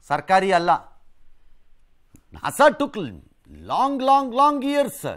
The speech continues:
to develop certain things, including a good space suit-ನ. Whereas ಇದು ಭಾಳ ಶಾರ್ಟ್ ಟರ್ಮಲ್ಲಿ ಆಗೋಗಿರೋ ಕೆಲಸ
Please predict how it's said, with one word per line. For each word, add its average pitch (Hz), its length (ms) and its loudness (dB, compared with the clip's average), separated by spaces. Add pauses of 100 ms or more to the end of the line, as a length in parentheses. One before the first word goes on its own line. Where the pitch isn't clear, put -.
(120)
to 175 80 -12
develop 196 340 -6
certain 226 340 -8
things, 226 260 -12
including 240 440 -6
a 233 60 -8
good 180 180 -12
space - 300 -10
suit-ನ. 170 260 -12 (720)
Whereas 202 260 -2
ಇದು 196 120 -6
ಭಾಳ 156 300 0
ಶಾರ್ಟ್ 208 480 0
ಟರ್ಮಲ್ಲಿ 277 300 4
ಆಗೋಗಿರೋ 226 380 4
ಕೆಲಸ 190 300 -8